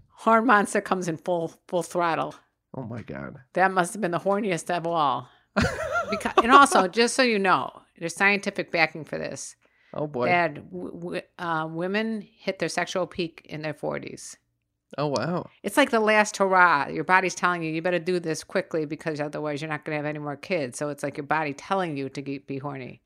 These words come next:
Speaker 2: Oh, interesting.
Speaker 1: Scientific research says that. I, I
Speaker 2: Oh.
Speaker 1: kinda made that up, but I'm sure there's scientific reason to back up th-,
Speaker 2: Jesus
Speaker 1: what I just
Speaker 2: Christ.
Speaker 1: said.
Speaker 2: It's mis-, this f-, whole show is just misinformation. That's it. You're
Speaker 1: I
Speaker 2: just bleeding out h-, misinformation.
Speaker 1: Excuse me. I,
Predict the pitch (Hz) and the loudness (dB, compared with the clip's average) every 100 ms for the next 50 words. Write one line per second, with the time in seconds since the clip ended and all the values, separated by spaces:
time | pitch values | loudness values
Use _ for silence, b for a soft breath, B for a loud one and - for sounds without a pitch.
0 | - 131 127 143 202 - - 101 - - | -6 -2 0 0 -2 -4 -6 -8 -10 -2
1 | 214 240 240 247 240 214 214 - 185 - | 2 2 2 0 -2 -4 -4 -4 -6 -4
2 | 185 170 156 123 - _ - 160 170 170 | -4 -4 -4 -6 -8 _ -10 -8 -6 -6
3 | 190 185 170 170 160 160 185 190 156 147 | -4 -4 0 0 2 2 4 2 0 0
4 | 143 190 170 151 165 175 170 175 170 170 | 0 -2 0 -2 0 0 0 0 -2 -4
5 | 170 160 165 175 160 151 151 143 165 - | -4 -2 -6 -2 -4 -2 -6 -8 -18 -16
6 | - 131 120 123 - - 151 147 165 - | -12 -10 -10 -12 -8 -4 -2 0 -2 0
7 | 170 139 - - - - - - 160 156 | 0 -2 -4 -14 -18 -20 -18 -6 -4 -2
8 | 180 196 - 175 208 - - 175 190 233 | 0 0 0 -2 -2 -4 -8 -6 2 2
9 | - 202 165 120 117 127 135 143 147 135 | 4 2 2 2 -2 -6 -2 -2 -2 -4
10 | 127 107 104 - 156 - b b b b | -4 -4 -6 -6 -10 -12 b b b b
11 | 156 151 120 165 175 185 147 - 143 160 | 0 0 0 0 2 0 -2 -10 -6 0
12 | 180 233 233 185 156 147 123 - - 151 | 2 2 0 0 4 4 2 -10 -4 0
13 | 147 - 131 127 110 87 - 120 120 285 | 0 -2 -6 -4 -4 -4 -6 -10 -10 -8
14 | - - 453 480 247 175 160 170 | -6 0 2 2 2 0 2 2